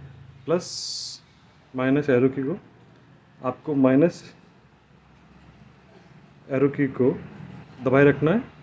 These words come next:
पाँच सेकंड या उससे अधिक, जब तक कि ये copy settings की तीनों एक साथ ब्लिंक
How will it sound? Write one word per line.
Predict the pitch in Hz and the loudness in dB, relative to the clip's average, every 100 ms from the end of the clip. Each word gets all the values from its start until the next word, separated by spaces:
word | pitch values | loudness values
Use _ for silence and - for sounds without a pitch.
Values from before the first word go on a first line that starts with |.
| - - - - | -20 -20 -10 -2
पाँच | 135 | -2
सेकंड | 135 139 143 | 2 2 6
या | 139 | 6
उससे | 139 143 | 6 4
अधिक, | 156 - - - - - _ - - _ _ _ _ _ - - - - _ - - | 4 0 -10 -20 -20 -20 _ -20 -20 _ _ _ _ _ -20 -20 -20 -20 _ -16 -6
जब | 147 - | -6 -2
तक | 160 147 | -4 -2
कि | 165 160 147 139 - - - - - - - - - - - - - | -2 2 2 0 -8 -20 -20 -20 -20 -20 -20 -20 -20 -20 -20 -20 -6
ये | 139 - - - - - - - 143 | -6 -6 -14 -20 -18 -18 -18 -8 -2
copy | 135 151 | 0 4
settings | 147 143 143 139 | 4 6 4 2
की | - 135 175 - - - - - | 0 2 2 -4 -16 -18 -20 -8
तीनों | 147 147 | 0 4
एक | 147 | 4
साथ | 156 | 4
ब्लिंक | 139 139 | 4 4